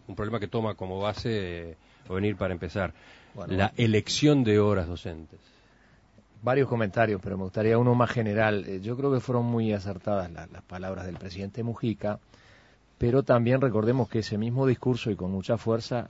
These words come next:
Speaker 2: lo ha hecho Mieres en el Partido Independiente, se lo hemos escuchado al doctor Bordaberry, lo escribió el senador Larrañaga hace pocos días, una especie de editorial o carta abierta. De modo que hay, hay coincidencia en,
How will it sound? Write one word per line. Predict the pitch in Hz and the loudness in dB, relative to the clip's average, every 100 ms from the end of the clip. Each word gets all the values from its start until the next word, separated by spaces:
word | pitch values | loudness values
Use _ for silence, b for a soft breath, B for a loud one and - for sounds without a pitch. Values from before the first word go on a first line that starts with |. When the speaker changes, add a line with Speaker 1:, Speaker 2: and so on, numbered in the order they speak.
| - | -12
Speaker 2:
lo | 80 87 92 | -12 -8 -6
ha | |
hecho | 101 98 92 82 | -8 -8 -10 -10
Mieres | 87 101 107 95 - | -8 -6 -6 -8 -10
en | |
el | 95 | -14
Partido | 90 90 101 | -14 -14 -12
Independiente, | 95 92 92 98 117 120 110 110 | -12 -12 -10 -4 -2 -2 -4 -10
se | - 95 | -8 -10
lo | |
hemos | 92 95 | -8 -10
escuchado | 90 87 87 101 92 | -12 -12 -6 -4 -4
al | |
doctor | 90 90 95 | -6 -6 -8
Bordaberry, | 92 92 95 110 113 101 104 98 - | -6 -4 0 4 2 2 -4 -8 -12
lo | 95 90 | -12 -12
escribió | - 104 98 101 107 104 87 b b b b b b b b | -10 -8 -4 0 0 0 -4 b b b b b b b b
el | - 98 101 | -12 -10 -6
senador | 113 104 104 104 | -6 -2 0 0
Larrañaga | 98 98 107 113 101 | -2 -2 0 0 0
hace | 90 104 | -2 -8
pocos | 92 92 95 | -8 -6 -2
días, | 113 95 | -2 -2
una | 95 92 | -6 -6
especie | 104 87 | -6 -2
de | 104 | -2
editorial | 92 90 98 98 104 95 | -2 -4 -6 -2 -2 -4
o | |
carta | 87 90 - 82 87 - _ _ | -6 -12 -10 -12 -12 -20 _ _
abierta. | 104 101 120 117 110 110 - - | -10 0 4 4 2 -4 -4 -10
De | 110 | -4
modo | 160 | -2
que | 175 139 117 | 0 0 0
hay, | - 135 139 | 2 2 2
hay | 123 | 0
coincidencia | 131 135 123 - 117 131 139 - 139 135 - - | 2 2 2 0 2 4 2 4 6 6 2 -10
en, | 104 107 95 87 82 | -6 -4 -4 -6 -10